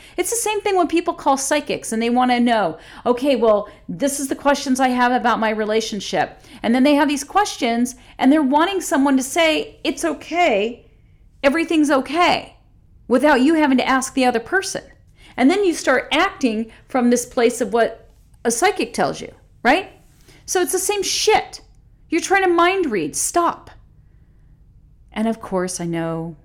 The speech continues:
I know what you're thinking. Maybe not all of you, but some of you. Some of you are going, "Yeah, but we're soulmates and we're so in sync that I know what he or she is thinking." Yeah, I used to do that too.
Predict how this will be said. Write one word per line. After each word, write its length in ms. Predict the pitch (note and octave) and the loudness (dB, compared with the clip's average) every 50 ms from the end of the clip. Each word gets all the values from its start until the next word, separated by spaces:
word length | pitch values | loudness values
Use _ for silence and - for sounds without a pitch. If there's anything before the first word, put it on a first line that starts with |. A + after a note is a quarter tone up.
| - - - | -20 -16 -8
I 120 | - G#3+ | -4 -2
know 260 | G#3+ G3 G3 G#3 G#3+ A3 | 0 0 0 0 -2 -2
what 240 | A#3 A#3+ A#3+ - | -4 -4 -6 -6
you're 100 | - B3+ | -10 -10
thinking. 640 | - - - F#3 F3+ E3+ - F3 E3+ E3+ E3+ E3+ F3 - - _ _ - - - - - _ _ - - - - - - - - | -10 -10 -10 -10 -10 -10 -10 -12 -12 -12 -12 -14 -16 -18 -20 _ _ -20 -20 -20 -20 -20 _ _ -20 -20 -20 -20 -20 -16 -6 -2
Maybe 180 | - C#4 C4 C#4+ | 0 2 2 4
not 180 | D4 C#4+ C4 | 2 2 2
all 200 | G#3+ G3 F#3 F3+ | 2 0 0 -2
of 80 | F3 E3+ | -2 -4
you, 260 | F3+ E3+ E3+ F#3 F#3 - - - | -6 -6 -6 -6 -8 -12 -12 -10
but 100 | - C4+ | -10 -8
some 220 | C4+ - G#3+ G#3 G3 | -4 -4 -4 -4 -4
of 100 | F3+ E3 | -4 -4
you. 300 | G3 F#3+ F#3+ G3 G3 F#3+ | -4 -2 -2 -4 -4 -8
Some 220 | - - - C#4+ D4 | -10 -6 -4 -2 -2
of 120 | D4+ D4 | -2 0
you 100 | D4+ D4 | 2 2
are 80 | C#4 C4+ | 2 2
going, 400 | C4 C#4+ C#4 C4+ C4+ C4+ C4+ - - - - - - | 2 2 2 2 2 0 -2 -4 -10 -20 -20 -12 -6
"Yeah, 260 | F4+ F#4 G4+ G#4 G#4+ G#4+ | 0 4 4 6 6 6
but 140 | G#4 F4+ E4 | 6 6 6
we're 80 | G4 | 4
soulmates 680 | G4 F#4+ - - G4+ G4 G#4 G4+ G4 G4 F#4 E4+ - - | 2 2 2 2 4 4 6 4 4 2 0 -2 -4 -4
and 120 | F4+ E4+ | -4 -4
we're 80 | F4 E4+ | -4 -4
so 260 | - - - F#4 F#4 F#4+ | -6 -4 -4 -4 -2 -2
in 120 | F#4 F4 | -2 -4
sync 500 | - - - G4 G4 G4+ F#4 F#4+ - - - _ - - - - | -4 -4 -6 -6 -6 -6 -6 -8 -12 -20 -20 _ -20 -20 -20 -10
that 140 | - E4+ F4 | -2 0 0
I 80 | F4+ F4 | 2 2
know 260 | E4+ E4 F#4 F#4+ G4 | 4 4 6 6 6
what 160 | F4+ F#4 F4+ | 6 2 2
he 260 | - - F4 E4+ F4 | 0 0 0 2 2
or 80 | F#4 F4+ | 2 2
she 260 | D4 - - F4+ F4+ | 0 -2 -2 0 0
is 240 | F#4+ F#4 F#4 - - - - _ - | 0 0 -2 -6 -12 -16 -14 _ -4
thinking." 880 | F4 F#4+ G4+ F#4+ G4 F4+ F4+ F4+ E4+ E4 D#4 C4+ B3+ B3 A#3+ - - - - _ _ - - - - _ - | -2 -2 -2 0 0 0 0 2 2 2 2 2 2 2 0 -2 -6 -14 -20 _ _ -20 -20 -20 -20 _ -8
Yeah, 240 | - A3+ B3 A#3 A#3+ | -2 2 4 4 4
I 60 | C4 | 4
used 260 | C#4 C4+ C4 - - | 2 0 -2 -4 -6
to 60 | - | -8
do 140 | - F#3 E3 | -6 -4 -2
that 200 | E3 E3+ D#3 - | -2 -2 -2 -4
too. 220 | - - D#3+ - | -6 -10 -10 -12